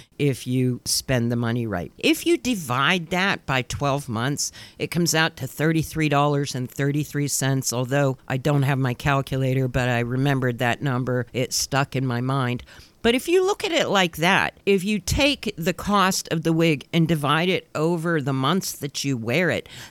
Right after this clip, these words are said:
that is like the cost of a haircut. And I'll tell you, I always say this before, when you see women with drop dead, red carpet, gorgeous hair, and it's their own hair,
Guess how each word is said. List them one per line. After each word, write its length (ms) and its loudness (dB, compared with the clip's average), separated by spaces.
that 200 2
is 220 -4
like 240 0
the 80 -4
cost 580 0
of 140 0
a 60 0
haircut. 500 -4
And 440 4
I'll 140 2
tell 320 4
you, 240 2
I 240 -2
always 340 4
say 340 4
this 420 2
before, 540 2
when 360 4
you 160 6
see 320 2
women 540 4
with 380 0
drop 440 -2
dead, 460 2
red 240 2
carpet, 500 0
gorgeous 600 -2
hair, 440 0
and 200 2
it's 240 2
their 340 0
own 240 2
hair, 320 -2